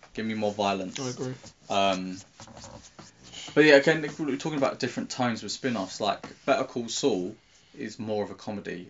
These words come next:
Speaker 1: as
Speaker 2: Oh,
Speaker 1: far
Speaker 2: is
Speaker 1: as
Speaker 2: it?
Speaker 1: I'm aware.
Speaker 2: Okay.
Speaker 1: But that seems to have worked well. But that was because they based it on a character who was himself comic.
Speaker 2: Comedic relief, yeah.
Speaker 1: So, yeah, like, I wouldn't, I wouldn't wanna see, like, a Podrick spin-off where he's, like,
Speaker 2: Oh, no, definitely.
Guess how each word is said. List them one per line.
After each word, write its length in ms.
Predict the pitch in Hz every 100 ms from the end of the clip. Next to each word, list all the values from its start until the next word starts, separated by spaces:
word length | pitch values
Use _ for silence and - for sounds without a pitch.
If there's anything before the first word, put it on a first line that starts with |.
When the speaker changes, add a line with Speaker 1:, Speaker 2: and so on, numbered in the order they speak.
| -
Speaker 1:
as 140 | 101
Speaker 2:
Oh, 80 | 135
Speaker 1:
far 80 | 123
Speaker 2:
is 80 | 117
Speaker 1:
as 20 |
Speaker 2:
it? 20 | 98
Speaker 1:
I'm 100 | 95
aware. 440 | 95 101 92 -
Speaker 2:
Okay. 260 | 131 127 123 - _ _ _ _
Speaker 1:
But 120 | 135
that 140 | 123 135
seems 200 | 147 131
to 80 | 113
have 80 |
worked 240 | 110 95 110
well. 360 | 110 95 90 -
But 140 | 107
that 140 | 117 113
was 100 | -
because 320 | 107 110 98
they 140 | 101
based 300 | 101 101 -
it 60 | -
on 120 | 98
a 80 | - _ _ -
character 520 | 110 101 - - 104
who 140 | 104
was 160 | 98 98
himself 580 | 110 95 - 101 95 -
comic. 280 | 107 113 -
Speaker 2:
Comedic 300 | 135 110 110
relief, 320 | 123 113 135
yeah. 200 | 127 127 -
Speaker 1:
So, 680 | - 113 107 104 101 98 - _ - - _ _ _ -
yeah, 280 | 117 - 98
like, 300 | 104 98 - - - - _ -
I 40 | 110
wouldn't, 320 | 107 101 - _ - -
I 80 | 139
wouldn't 220 | 143 127
wanna 180 | 113 101
see, 180 | 113
like, 160 | 104 90
a 60 | 98
Podrick 680 | - 110 107 98 90 90
spin-off 500 | - - 90 90 - -
where 140 | 87
he's, 280 | 95 92 -
like, 160 | 90 -
Speaker 2:
Oh, 100 | - -
no, 60 | - -
definitely. 320 | - -